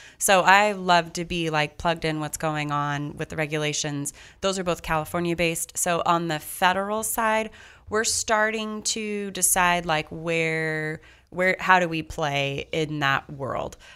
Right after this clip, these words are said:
Um, because it's extremely important to weigh in, right? Like, you're dealing with legislators and regulators that are like, "I haven't smoked weed ever." And you're like, "Ever? How do you know how to regulate? Like, how will you know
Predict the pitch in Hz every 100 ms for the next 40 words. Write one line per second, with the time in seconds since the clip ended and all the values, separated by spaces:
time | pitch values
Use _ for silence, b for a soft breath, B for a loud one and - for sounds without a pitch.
0 | B 170 160 143 135 - 175 196 175 170
1 | - 180 - - - 190 - - 175 156
2 | 143 135 139 139 135 135 127 - 156 139
3 | 131 - - - 160 - 156 139 147 147
4 | 208 202 180 160 151 147 143 139 139 -
5 | b b - 175 170 165 170 156 143 147
6 | 147 147 151 143 139 131 135 147 139 127
7 | 131 269 349 330 294 254 339 339 339 302
8 | 349 349 - - - 480 196 - - _
9 | 190 180 165 151 - _ - 285 392 494
10 | 508 508 B B - 311 349 339 330 311
11 | 320 285 311 339 - 247 - 311 311 302
12 | 294 285